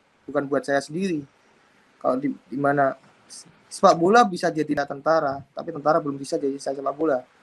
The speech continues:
Makanya saya bersyukur saya dapat, eh, kaki kelebihan di kaki dua ini, Mas. Saya bersyukur itu. Nah, kenapa, kenapa orang bilang kemarin saya menolak timnas dua kali? Karena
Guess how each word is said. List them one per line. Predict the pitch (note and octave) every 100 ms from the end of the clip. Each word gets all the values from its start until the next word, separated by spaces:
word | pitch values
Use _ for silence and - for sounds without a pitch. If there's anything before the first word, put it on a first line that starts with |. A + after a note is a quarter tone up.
| -
Makanya | - F#3+ G#3
saya | G#3+
bersyukur | E3+ E3 F3+ G3
saya | F#3
dapat, | E3 E3 E3+ - _ _ _ _ _ _ _ _
eh, | C#3 C#3 C#3 C3+ B2 _ _ _ _ -
kaki | D3+ F3 E3 -
kelebihan | E3+ D#3+ D#3+ D#3+ D#3
di | D3 C#3+
kaki | D#3 D#3
dua | D3+ D3+ D#3
ini, | E3
Mas. | D3 C3 -
Saya | D#3
bersyukur | E3 D#3 D#3+ E3+
itu. | E3 C#3 - - - - -
Nah, | D3+
kenapa, | D#3 E3+ E3
kenapa | E3 G3 A3+ A3+
orang | A3 G#3
bilang | E3+ F3
kemarin | F3 E3 D#3+ A3
saya | - F3
menolak | E3+ D#3 D#3
timnas | - D3+ D#3
dua | D3
kali? | B2+ C3+ D3+
Karena | D3+ E3+